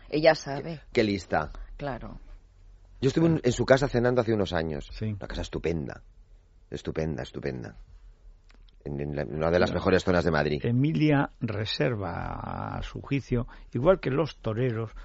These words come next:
Speaker 3: cuando están en el burladero,
Speaker 2: Mm.
Speaker 3: dicen, "Yo a ese toro no lo veo".
Speaker 2: <laughs>
Speaker 3: Es un momento fantástico, cuando están los toreros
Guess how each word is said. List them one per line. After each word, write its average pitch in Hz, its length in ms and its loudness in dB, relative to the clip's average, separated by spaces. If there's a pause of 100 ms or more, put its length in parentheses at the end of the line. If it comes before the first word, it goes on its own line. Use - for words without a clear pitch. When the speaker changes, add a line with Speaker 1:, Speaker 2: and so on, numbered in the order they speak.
(140)
Speaker 3:
cuando 104 200 -6
están 170 260 0
en 160 60 -2
el 147 60 -2
burladero, 120 720 -4 (140)
Speaker 2:
Mm. 98 320 -10
Speaker 3:
dicen, 117 460 -6 (560)
"Yo 92 80 -12
a 80 40 -10
ese - 200 -12
toro 104 320 -10
no 87 100 -10
lo 82 140 -14
veo". 95 220 -12 (400)
Speaker 2:
<laughs> - 1700 -4
Speaker 3:
Es 110 140 -4
un 151 120 0
momento 113 380 -4
fantástico, 98 640 -8
cuando 90 160 -8
están 120 260 -6
los 120 160 -6
toreros 107 440 -6